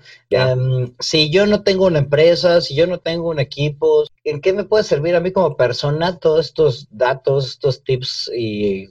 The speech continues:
Speaker 2: pues, el, en general el concepto de la planeación para mejorar en lo personal?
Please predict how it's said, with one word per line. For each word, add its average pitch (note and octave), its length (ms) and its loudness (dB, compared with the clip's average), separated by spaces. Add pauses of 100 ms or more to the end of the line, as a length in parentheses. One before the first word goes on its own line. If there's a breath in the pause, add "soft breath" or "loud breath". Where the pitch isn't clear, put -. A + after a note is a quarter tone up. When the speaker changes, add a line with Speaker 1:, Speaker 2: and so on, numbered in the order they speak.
(200)
Speaker 2:
pues, A2+ 200 -2
el, A2+ 260 -2
en A#2 140 -6
general A#2+ 320 0
el D3 80 -4
concepto C3 520 -2
de A#2+ 120 0
la G2+ 160 -4
planeación A2 960 -2 (180)
para G#2 160 0
mejorar A2 640 0 (180)
en G#2+ 180 -10
lo G2 140 -6
personal? G#2 720 -4